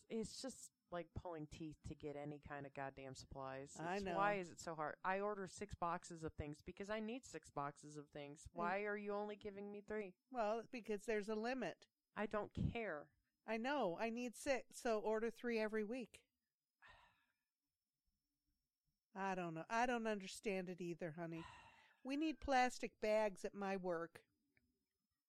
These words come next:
Speaker 2: You know, we put shit in plastic bags to give to the customers.
Speaker 1: Yeah.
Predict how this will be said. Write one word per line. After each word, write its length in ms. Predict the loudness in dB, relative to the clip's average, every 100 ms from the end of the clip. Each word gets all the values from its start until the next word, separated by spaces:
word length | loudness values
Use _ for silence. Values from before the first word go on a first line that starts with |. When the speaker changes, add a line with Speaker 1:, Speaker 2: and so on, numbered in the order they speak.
| _
Speaker 2:
You 80 | 2
know, 100 | 2
we 140 | 2
put 200 | 4 2
shit 280 | 4 0 0
in 100 | -2
plastic 560 | 2 4 4 -2 -4 2
bags 380 | 4 4 -2
to 80 | -6
give 260 | -2 -2 -2
to 140 | -4
the 180 | -2 -2 0
customers. 720 | 0 0 -2 -2 -2 -4 -12 _
Speaker 1:
Yeah. 220 | 0 2